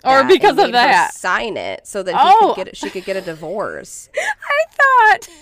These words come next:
Speaker 1: <laughs> he said that because you literally, like, had one of those vomit burps.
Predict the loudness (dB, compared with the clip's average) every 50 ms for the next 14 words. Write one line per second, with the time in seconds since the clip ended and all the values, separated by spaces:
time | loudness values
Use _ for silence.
0 | -20 -20 -20 -20 _ _ _ -12 -10 -10 -4 -4 2 4 4 4 4 2 -2 -2
1 | 0 0 -2 -2 -2 0 0 0 0 2 0 0 0 0 0 2 0 0 0 -2
2 | -2 -4 -6 -6 -6 -4 -4 -4 -4 -6 -10 -12 -8 -8 -8 -8 -8 -4 -4 -4
3 | -4 -2 -6 -8 -8 -4 -2 -2 -2 -2 -2 -10 -18 -18